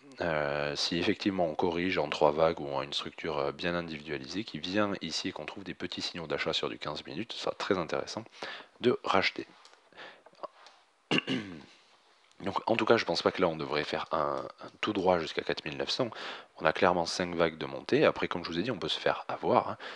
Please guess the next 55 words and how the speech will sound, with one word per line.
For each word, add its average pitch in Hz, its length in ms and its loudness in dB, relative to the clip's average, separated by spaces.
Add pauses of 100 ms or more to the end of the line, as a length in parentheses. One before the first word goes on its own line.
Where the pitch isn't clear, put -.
(100)
C'est-à-dire 80 420 -2
que - 80 0
là 87 100 4
on 82 100 2
voit 73 160 2
cinq 78 340 -2
vagues, 80 320 4
mais 76 80 0
en 67 60 2
fait - 220 -2
il 78 60 2
y 80 40 -4
en - 20 -4
a 85 100 -4
une 95 200 -4
vague 92 320 2
qui - 140 -2
appartient, - 360 0 (800)
euh, 69 340 0
par 76 140 0
exemple 76 260 -2
celle-là, 78 400 2
je 76 120 -4
dis 85 80 -8
une 80 60 -6
bêtise, 73 280 -6
mais 69 160 -6 (340)
par 80 120 2
exemple 80 220 -2
cette 82 180 0
vague-là, 80 400 6
elle 76 80 2
appartient 76 320 0
peut-être 82 340 -2
en 71 80 -2
fait - 340 -6
à 87 140 4
un 78 60 4
mouvement 80 320 -6
qui - 140 -8
est - 20 -4
plus - 260 -4
grand 90 380 -2
et 80 100 -4
qui - 140 -4
est 76 60 0
celui-là. - 360 4 (300)
Donc 76 120 2
en 78 40 8
fait - 200 6
on 90 60 0
serait - 200 4
à 71 200 6
un, 82 220 6
deux, 92 480 4